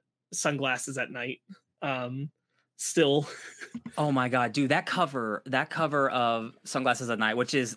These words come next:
Speaker 2: on Spotify, and I've listened to it, like, a hundred times by now. Uh, it, all, all it is is a slowed down version,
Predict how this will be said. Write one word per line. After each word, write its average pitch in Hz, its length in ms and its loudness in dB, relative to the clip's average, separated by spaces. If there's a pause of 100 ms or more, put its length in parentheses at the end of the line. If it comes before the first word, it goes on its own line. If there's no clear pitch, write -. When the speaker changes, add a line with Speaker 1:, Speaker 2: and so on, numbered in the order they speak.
Speaker 2:
on 123 160 0
Spotify, 117 460 2
and 107 100 0
I've 104 100 -4
listened 107 200 -6
to 107 100 -4
it, 104 80 -2
like, 101 160 2
a 98 60 -2
hundred 101 200 -8
times 92 220 -10
by - 80 -14
now. - 180 -16 (300)
Uh, 123 320 4 (280)
it, 175 220 0
all, 175 280 4
all 214 240 6
it 170 80 4
is 190 160 0
is 131 80 -4
a 131 40 -4
slowed 143 240 2
down 120 200 2
version, 110 420 -2